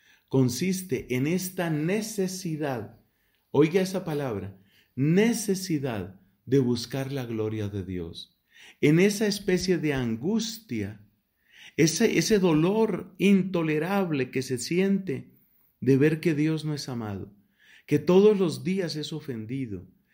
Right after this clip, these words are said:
ver que por todas partes se le da la espalda a Dios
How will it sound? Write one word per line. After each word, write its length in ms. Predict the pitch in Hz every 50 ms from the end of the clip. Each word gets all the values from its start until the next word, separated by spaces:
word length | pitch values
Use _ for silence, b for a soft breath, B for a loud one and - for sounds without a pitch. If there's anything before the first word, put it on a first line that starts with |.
| b b b b b
ver 340 | - 120 151 175 180 196 190
que 120 | 190 185
por 320 | 185 - 143 127 123 127 -
todas 520 | - - 165 175 180 180 160 - - -
partes 880 | - - 175 185 190 185 185 180 180 - 180 180 175 180 - _ _ _ _ _ _ _ _
se 220 | - - - 147
le 120 | 127 123 120
da 160 | 123 131 143
la 120 | 151 147
espalda 540 | 139 131 - - - 139 143 143 135 135 131
a 60 | 117
Dios 520 | 113 120 120 120 113 107 - - _ _